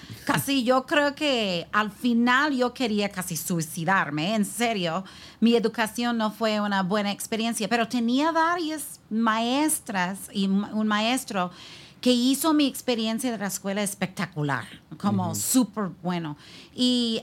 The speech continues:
Speaker 2: eh, missus Benson, sen-, señora Benson, la maestra Benson, ella fue una, y ella siempre leía, leía historias a nosotros. Y
Speaker 1: Mm.
Speaker 2: una fue Narnia, y yo quedé adicta,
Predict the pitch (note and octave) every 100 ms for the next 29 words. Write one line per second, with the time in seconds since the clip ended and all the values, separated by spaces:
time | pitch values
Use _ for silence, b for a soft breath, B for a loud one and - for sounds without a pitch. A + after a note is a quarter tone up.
0 | - A3 B3 B3+ B3+ C4 G3+ B3+ B3 A#3+
1 | B3+ C#4+ E4 - A3+ G#3 G3 - G3+ G3
2 | A#3+ A#3+ B3 C4+ C#4 D#4+ D#4+ - F#4 B3+
3 | F#3 G3 G3 A#3+ - B3+ A3 A#3+ C4 D#4
4 | - A3+ A3+ B3+ A#3+ A#3+ A3+ A3+ A#3+ A#3+
5 | F#3+ D#3+ - A3+ - A#3 A#3+ C#4 C4+ -
6 | D4+ C#4+ D4 D4+ D4+ D#4+ D#4+ C4 A#3 A3+
7 | A3 - G#3+ G3+ G#3+ A3+ G3+ F#3 F3 -
8 | G#3+ A3+ F3+ E3 E3 D#3 C#3+ G#3+ A3 G3+
9 | - - B B B B A#3+ A#3 A3+ A#3
10 | B3 B3 A#3 A3 A3 C#4+ D4+ A3 - -
11 | A#3+ F#3+ G#3 G#3 A3 G#3 G3+ A#3+ - -
12 | D#3